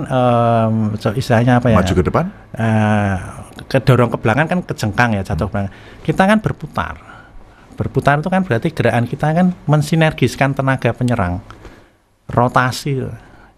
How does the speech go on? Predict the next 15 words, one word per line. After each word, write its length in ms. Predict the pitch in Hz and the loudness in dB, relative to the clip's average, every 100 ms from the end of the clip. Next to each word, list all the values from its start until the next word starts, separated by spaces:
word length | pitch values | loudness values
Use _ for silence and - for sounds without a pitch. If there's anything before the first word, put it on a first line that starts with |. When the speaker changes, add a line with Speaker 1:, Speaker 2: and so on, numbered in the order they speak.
| - - _ - | -20 -20 _ -2
Speaker 1:
Gerakan 340 | 110 107 135 | 0 2 2
itu 140 | 147 | 0
berputar. 480 | 185 - - - 107 | 0 -2 -6 -6 -6
Kita 300 | 98 175 202 | -2 2 2
harus 120 | 202 - | 2 -2
berputar 440 | 139 135 110 101 | -8 -6 -4 -4
terus. 320 | - - - - - _ _ _ _ _ | -6 -16 -20 -20 -20 _ _ _ _ _
Pada 240 | 123 127 | 0 2
saat 200 | 139 135 | 2 0
kita 200 | 151 160 | 0 -2
bisa 240 | 143 147 139 | 0 0 0
berotasi 680 | 131 117 110 120 117 139 | 0 -2 0 -2 0 -2
secara 280 | 123 127 127 | 0 0 0
tenis 300 | 123 143 165 | 0 0 0
ya, 200 | 113 92 | 0 -2